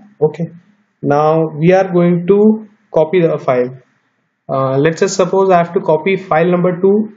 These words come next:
and create and make a copy of that file. So I will use a command which is C P file two. Okay, I have to copy file two. Okay,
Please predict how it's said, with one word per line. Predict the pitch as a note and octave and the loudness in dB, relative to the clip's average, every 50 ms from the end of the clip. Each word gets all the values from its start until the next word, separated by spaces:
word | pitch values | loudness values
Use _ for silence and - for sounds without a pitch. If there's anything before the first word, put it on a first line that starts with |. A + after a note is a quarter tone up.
| _ | _
and | - D3+ D3+ D#3+ D#3+ - | -2 0 2 2 2 2
create | E3+ F3+ G3 F#3+ F#3+ | 2 2 4 2 2
and | F#3 F3 F3 F3 - - - - - | 2 0 0 -2 -4 -10 -14 -12 -6
make | E3+ E3 E3+ F3 F#3 F3+ G#3+ | 0 2 2 2 2 2 -2
a | G#3+ - | -2 0
copy | F3 F3 F3 G#3 G#3 F#3 | 2 2 2 2 2 2
of | E3+ D#3+ C#3+ | 2 0 0
that | C#3+ C#3 C#3 - | -4 -4 -4 -6
file. | - - - - - _ _ _ _ _ _ _ _ _ _ _ _ | -10 -10 -10 -12 -16 _ _ _ _ _ _ _ _ _ _ _ _
So | _ - F3+ | _ 0 2
I | E3+ F3 E3+ D#3+ E3+ | 4 4 2 0 0
will | F3 F3 F3+ | 0 0 2
use | F3 E3+ F3+ F#3+ F3+ F3 | 2 2 2 2 2 0
a | F3+ | 0
command | F3+ F3 D#3+ D#3 D3+ D#3+ E3 E3+ E3+ F3 F3 | 0 0 0 0 0 0 0 0 0 0 -2
which | D#3+ D3+ - | -4 -2 -2
is | F3 F#3+ F3 - - - - _ _ _ _ _ - | -2 -2 -2 -4 -8 -16 -20 _ _ _ _ _ -20
C | - - E3+ E3+ F3 E3+ - | -10 -4 -2 0 0 0 -2
P | F3+ E3+ F#3 A3 G#3+ - - _ _ _ _ _ _ _ _ _ _ _ _ _ _ _ _ _ _ _ _ _ _ | -2 -4 -4 -4 -6 -12 -18 _ _ _ _ _ _ _ _ _ _ _ _ _ _ _ _ _ _ _ _ _ _
file | _ _ D#3 D3+ D3 D3 D3+ D3+ D#3 D#3+ D#3+ - - _ _ _ _ _ _ F#3 | _ _ 0 2 2 2 0 0 -2 -4 -6 -8 -12 _ _ _ _ _ _ -2
two. | F#3+ F#3 E3+ E3 E3+ F3+ F3 - - _ _ _ _ _ _ _ _ _ _ - - _ _ _ _ _ _ _ _ _ _ _ _ _ _ _ _ _ _ _ _ _ _ - | 0 2 2 2 2 0 -2 -8 -18 _ _ _ _ _ _ _ _ _ _ -20 -20 _ _ _ _ _ _ _ _ _ _ _ _ _ _ _ _ _ _ _ _ _ _ -4
Okay, | E3 D#3+ G3 | 0 2 4
I | F#3 | 4
have | F3 E3+ - | 4 2 0
to | G3 | 0
copy | F3 F3+ E3 G#3 G#3+ | 0 0 0 0 0
file | G#3+ - E3 D3+ D3+ D3 C#3+ | 0 0 0 0 -2 -4 -8
two. | D3 D3 D3+ | -4 -2 -2
Okay, | D3+ - E3 F3 - | -2 -2 -2 -6 -6